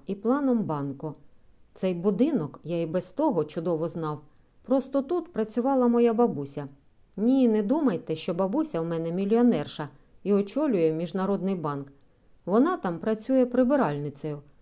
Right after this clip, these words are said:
Улітку я часто ходив із нею на роботу і допомагав поливати квіти та пилососити кілометри килимових доріжок, що вкривали довжелезні коридори банку.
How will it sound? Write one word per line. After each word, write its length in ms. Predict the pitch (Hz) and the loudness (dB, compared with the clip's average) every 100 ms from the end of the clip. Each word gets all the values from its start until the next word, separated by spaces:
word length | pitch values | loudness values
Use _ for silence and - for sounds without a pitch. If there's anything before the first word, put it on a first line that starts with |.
| _ - | _ -8
Улітку 460 | 190 196 302 311 180 | -2 2 2 0 -4
я 120 | 185 | -4
часто 400 | 185 285 311 190 | -4 -6 -4 -6
ходив 360 | 180 185 233 220 | -4 0 2 2
із 100 | 202 | 0
нею 240 | 214 214 | 0 0
на 120 | 214 | 2
роботу 500 | 220 220 156 147 156 143 - _ - - | 2 0 -2 -4 -6 -8 -20 _ -20 -8
і 80 | 175 | -4
допомагав 640 | 196 208 233 247 311 320 | -2 0 2 4 2 0
поливати 460 | 214 233 269 269 269 | 2 2 2 0 -4
квіти 480 | - 175 131 147 135 - - _ | -4 -6 -6 -8 -10 -18 -20 _
та 100 | - | -8
пилососити 800 | 170 208 214 214 311 - 175 160 | 0 2 2 0 -4 -2 -4 -4
кілометри 720 | 160 180 190 240 311 302 262 | -4 -4 0 2 0 0 -2
килимових 640 | 247 185 180 190 240 220 | 0 -2 0 2 2 2
доріжок, 580 | 208 220 196 147 143 143 - - _ - | 2 2 2 -2 -6 -10 -16 -20 _ -14
що 160 | - | -6
вкривали 580 | 175 - 185 190 254 202 | -6 -2 -2 2 2 2
довжелезні 720 | 160 165 160 196 269 277 240 240 | 0 -2 -2 0 0 2 2 2
коридори 560 | 240 165 151 185 196 | 0 -2 0 0 -2
банку. 560 | 170 151 143 139 139 | -2 -4 -6 -8 -12